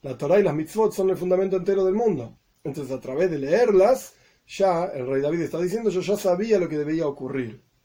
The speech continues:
No estamos hablando de que mira el futuro, ni nada por el estilo, ni la astrología, no ese es el punto, sino que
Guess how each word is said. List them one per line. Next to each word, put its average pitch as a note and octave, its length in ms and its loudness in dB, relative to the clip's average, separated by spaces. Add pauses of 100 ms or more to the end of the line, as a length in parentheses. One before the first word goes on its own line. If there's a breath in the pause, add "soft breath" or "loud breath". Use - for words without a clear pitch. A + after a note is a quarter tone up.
(720)
No C3+ 80 -14
estamos D#3+ 320 -4
hablando C#3 300 -4
de B2 100 -10
que A#2+ 80 -14
mira C#3+ 220 -6
el C3 80 -8
futuro, F#3 480 0
ni C#3+ 100 -2
nada D3+ 160 -2
por C3 120 -6
el B2 60 -10
estilo, E3+ 360 -4
ni D3 80 -6
la C3+ 80 -8
astrología, D3+ 600 -2 (280 loud breath)
no D3+ 100 -2
ese D#3 140 -2
es D3+ 80 -6
el D3+ 120 -4
punto, F3 320 0
sino C3+ 220 -14
que - 180 -10